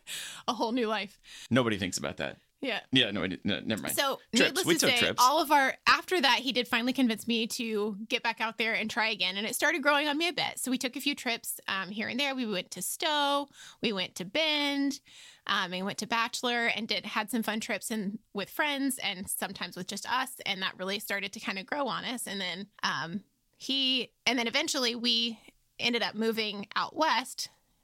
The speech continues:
Speaker 1: for many reasons, but one of them was to be closer to mountains and stuff, um, because by this point,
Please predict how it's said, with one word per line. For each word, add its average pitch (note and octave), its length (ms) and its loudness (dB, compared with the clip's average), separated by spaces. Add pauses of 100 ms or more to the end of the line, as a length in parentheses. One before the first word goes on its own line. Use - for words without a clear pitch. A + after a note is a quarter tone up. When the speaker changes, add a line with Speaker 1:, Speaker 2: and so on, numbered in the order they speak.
(160)
Speaker 1:
for G#3+ 220 -2
many C#4+ 260 0
reasons, F3 400 -6
but F3 240 -4
one A3 160 0
of G3 100 -8
them F#3 140 -4
was F3+ 160 -6
to - 120 -8
be F#3+ 120 -4
closer F#3 380 -8
to - 120 -12
mountains F3 380 -8
and E3+ 100 -10
stuff, - 360 -12 (100)
um, E3+ 160 -10
because - 240 -10
by E3 140 -10
this E3 120 -10
point, E3 240 -10